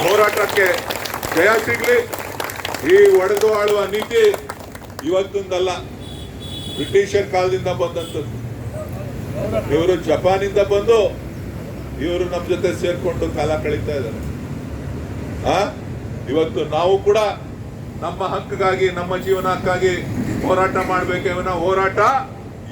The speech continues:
ಯಾರಪ್ಪನ ಮನೆ ಸೊತ್ತು ಅಲ್ಲ. ಹೋರಾಟ ನಮ್ಮ ಬದುಕಿನ ಒಂದು ಅಂಗ. ನಮ್ಮ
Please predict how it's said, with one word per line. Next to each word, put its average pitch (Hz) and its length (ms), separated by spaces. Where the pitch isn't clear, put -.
ಯಾರಪ್ಪನ 190 640
ಮನೆ 190 240
ಸೊತ್ತು 196 320
ಅಲ್ಲ. 185 180
ಹೋರಾಟ 196 400
ನಮ್ಮ 180 140
ಬದುಕಿನ 214 380
ಒಂದು 214 240
ಅಂಗ. 208 160
ನಮ್ಮ 170 140